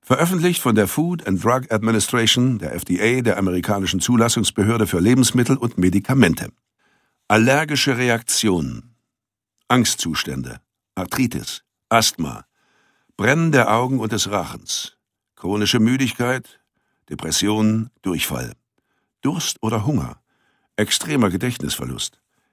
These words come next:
Gehirnkrebs, Gelenkschmerzen, Gewichtszunahme, Haarausfall, Herzrhythmusstörungen, hoher Blutdruck,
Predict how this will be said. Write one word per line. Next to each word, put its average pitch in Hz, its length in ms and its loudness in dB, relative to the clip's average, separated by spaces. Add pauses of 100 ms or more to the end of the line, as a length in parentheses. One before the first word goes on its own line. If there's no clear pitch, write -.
Gehirnkrebs, 92 1120 -2 (380)
Gelenkschmerzen, 80 1000 -2 (520)
Gewichtszunahme, 139 1160 2 (280)
Haarausfall, 123 1040 0 (400)
Herzrhythmusstörungen, 110 1400 2 (560)
hoher 117 240 2
Blutdruck, 107 640 -2